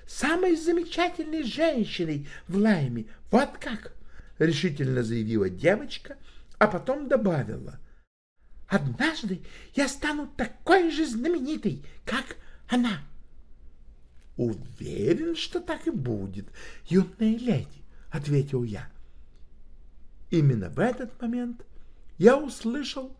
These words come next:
далёкий голос: «Лидия! Лидия!» «Это ты, Лидия?» —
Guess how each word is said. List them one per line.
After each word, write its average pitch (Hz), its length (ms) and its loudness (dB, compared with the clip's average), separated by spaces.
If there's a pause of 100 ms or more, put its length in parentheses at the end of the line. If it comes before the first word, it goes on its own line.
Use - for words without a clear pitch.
(240)
далёкий 208 560 2
голос: 127 580 -2 (640)
«Лидия! 302 760 6 (640)
Лидия!» 339 1400 12 (1300)
«Это 135 420 0
ты, 277 460 0
Лидия?» — 247 500 4